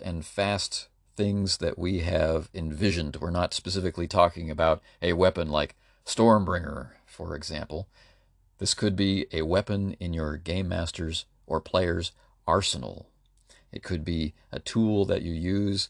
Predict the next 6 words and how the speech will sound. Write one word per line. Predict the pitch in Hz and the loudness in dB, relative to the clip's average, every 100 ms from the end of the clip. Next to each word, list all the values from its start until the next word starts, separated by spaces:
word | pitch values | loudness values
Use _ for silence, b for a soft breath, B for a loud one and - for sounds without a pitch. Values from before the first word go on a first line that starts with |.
| b b | b b
to | - 85 | -10 -6
wreak | 82 95 92 - - _ _ _ _ _ _ _ - | -2 -2 -2 -10 -18 _ _ _ _ _ _ _ -4
incredible | 85 76 - 117 110 107 - | -4 -2 2 2 4 2 2
effects, | - 85 - 110 98 - - - - - _ | -2 -10 0 2 4 0 -4 -4 -6 -12 _
incredible | - - 120 120 107 101 - - | -16 -4 0 2 2 0 -4 -6
changes | - 113 117 107 92 67 - | 0 4 4 4 0 -4 -8